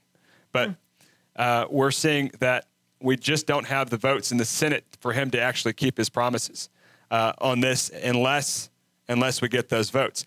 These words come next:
Speaker 1: or unless he can go the back door route and get it done another way without maybe via executive order somehow. That's, that's another, that's another,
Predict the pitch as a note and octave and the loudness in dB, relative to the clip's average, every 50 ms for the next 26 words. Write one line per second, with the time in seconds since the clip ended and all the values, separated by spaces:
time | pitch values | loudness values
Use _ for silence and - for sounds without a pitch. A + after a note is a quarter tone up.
0 | - - - _ - D#3 D#3 E3 E3 D3+ C#3+ C#3 D3 F3 F#3 E3+ - - D#3+ D3+ | -14 -20 -12 _ 0 2 2 4 4 2 4 2 2 2 2 0 0 0 0 0
1 | D3+ C#3+ B2 A#2+ A2 C3+ C#3 D3 C#3 B2+ A#2 G#2 B2+ B2+ C#3 C#3+ - - - C#3 | 0 0 -2 0 2 2 2 2 2 0 0 0 0 0 0 0 -2 -2 0 2
2 | C3+ D3+ D3+ C3 B2+ B2 B2+ - A#2+ A#2+ G#2+ B2 B2+ C3 - - - A#2+ B2+ B2 | 4 4 4 4 2 2 0 -2 -4 -4 -2 -2 -2 -2 -2 -2 -2 -2 0 0
3 | A#2+ B2+ B2+ B2+ C3 A#2+ A#2 A#2 A#2 A2+ A2+ A2 - B2 C3 C3 B2 - _ _ | 0 0 0 2 2 2 2 2 2 2 0 0 0 0 0 0 0 -4 _ _
4 | _ - - - - _ _ _ _ _ - - B2+ B2+ C3+ C3 A2 B2+ C3 B2+ | _ -20 -20 -20 -20 _ _ _ _ _ -4 -2 0 2 2 2 2 2 2 2
5 | B2+ B2 A#2+ A2 - C3 B2+ - - B2 B2 A2+ A#2 A#2+ B2+ B2+ B2+ - - C3 | 2 2 0 2 0 0 0 0 2 2 2 4 4 2 4 2 2 0 0 0
6 | B2 A#2 A2 A#2 B2 B2+ C3 - _ _ - - A#2+ B2+ - - - - - - | 0 0 0 0 0 0 -2 -4 _ _ -2 -2 -2 0 -2 -4 -4 -4 -4 -2
7 | - B2 B2+ - - A#2 B2 B2 B2 B2 A#2+ A#2 G#2 - _ _ _ _ _ _ | 0 -2 0 0 0 0 2 2 2 2 2 0 -2 -4 _ _ _ _ _ _
8 | _ _ _ - A#2 - - A#2+ A#2+ A#2 A#2 A2+ A2 G#2+ | _ _ _ -6 -2 -2 0 2 2 2 2 2 0 -2